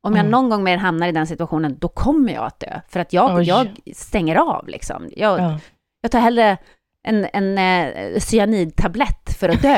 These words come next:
Speaker 2: <laughs>
Speaker 1: än att jag föder barnet."
Speaker 2: Nej, men
Speaker 1: Men,
Speaker 2: gud,
Speaker 1: men
Speaker 2: ja.
Speaker 1: verkligen, där var jag. Och, och så glömmer man. Och det här är så sjukt med människan. Man
Speaker 2: Ja.
Speaker 1: glömmer det. Men sen, när jag skulle föda barn andra gången, det var ju fyra år emellan mina barn,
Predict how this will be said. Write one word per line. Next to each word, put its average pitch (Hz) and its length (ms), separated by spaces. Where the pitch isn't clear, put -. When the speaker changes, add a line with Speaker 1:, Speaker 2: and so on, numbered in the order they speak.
Speaker 2:
<laughs> - 40
Speaker 1:
än 196 100
att 190 140
jag 180 100
föder 175 280
barnet." 180 520
Speaker 2:
Nej, 240 100
men 196 200
Speaker 1:
Men, 294 240
Speaker 2:
gud, 302 120
Speaker 1:
men 294 80
Speaker 2:
ja. 269 60
Speaker 1:
verkligen, 262 500
där 269 200
var 247 200
jag. 147 280
Och, 311 220
och - 60
så 330 80
glömmer 330 280
man. - 180
Och 233 60
det 262 80
här 311 180
är - 140
så 247 220
sjukt - 400
med 170 120
människan. 175 440
Man 285 200
Speaker 2:
Ja. 220 60
Speaker 1:
glömmer 302 300
det. 131 100
Men 240 140
sen, 339 420
när 196 120
jag 180 80
skulle 175 220
föda 170 260
barn 156 200
andra 175 260
gången, 143 440
det 180 80
var 180 100
ju 175 40
fyra 180 380
år 180 100
emellan 139 280
mina 127 180
barn, 101 220